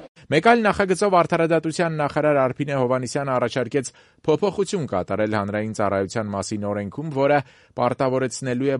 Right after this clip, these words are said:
բարձրաստիճան պաշտոնյաներին և նրանց ընտանիքների անդամներին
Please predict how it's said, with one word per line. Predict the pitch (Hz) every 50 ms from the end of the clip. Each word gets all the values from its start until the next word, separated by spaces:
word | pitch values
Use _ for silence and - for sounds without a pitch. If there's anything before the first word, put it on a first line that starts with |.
| 123
բարձրաստիճան | 120 120 117 - - 123 123 117 113 - - 120 - - 135 131 127 -
պաշտոնյաներին | 117 113 110 - 123 120 120 117 117 113 117 113 120 123 131 127
և | 120 120 107 - -
նրանց | 117 110 117 120 117 - 120 113
ընտանիքների | 110 110 113 113 113 107 - - 117 113 117 120 113 110
անդամներին | - - 123 113 113 113 107 110 120 135 127